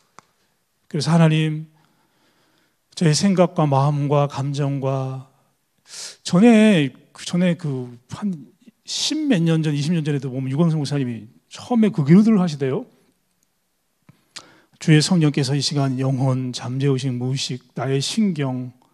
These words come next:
잠-, 뭐, 생각, 마음, 감정을." 그래서 내가 이십 년 전에 "좀 뭐 저런 기도 다 있나? 무슨 그 뭐 신경, 뭐 영혼, 골수, 관절, 뭐." 근데 요즘은 좀 이해가 가요.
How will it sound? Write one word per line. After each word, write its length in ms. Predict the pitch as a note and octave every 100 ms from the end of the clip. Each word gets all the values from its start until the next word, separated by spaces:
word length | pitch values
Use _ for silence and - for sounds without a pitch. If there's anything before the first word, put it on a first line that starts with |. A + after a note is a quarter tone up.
| _ _ _ _ _ _
잠-, 380 | - D3 D3+ G#3 -
뭐, 480 | D3 B2+ C3 C3+ _ _
생각, 420 | - F#3+ D#3 D3
마음, 400 | C3 B2 C3+ C#3
감정을." 600 | - C#3+ C#3 C3+ C3 B2 - - - - -
그래서 160 | -
내가 220 | D#3 C3+ D#3+ _ _ _ _ _ _ _
이십 200 | C#3+ D#3+
년 100 | D3
전에 100 | B2+ - - -
"좀 160 | - A#3
뭐 80 | -
저런 280 | - F3 G#3+
기도 180 | G#3
다 100 | D#3
있나? 560 | C#3 B2 A#2 G#2+ A#2 - - _ _ _
무슨 360 | - - F3+ C#3 - - - _ _ _ _ - _
그 100 | D3
뭐 140 | B2
신경, 800 | A2+ - A3+ G#3+ E3+ D#3 D3+ C#3+
뭐 440 | B2 B2+ B2+ B2 B2 - _ _ _ _ _
영혼, 340 | C3 C3+ D#3 D3
골수, 580 | C#3+ C#3+ - F#3 D3+ C#3+
관절, 540 | - C#3+ C#3+ D#3 C#3+ - - - -
뭐." 120 | - - - - _ _ _ _ _ F4+ _ _ _ _ _ _ _
근데 200 | - G3
요즘은 300 | D#3 E3 F#3+
좀 120 | D3 C3
이해가 240 | C3 B2
가요. 380 | G2 G#2+ G#2+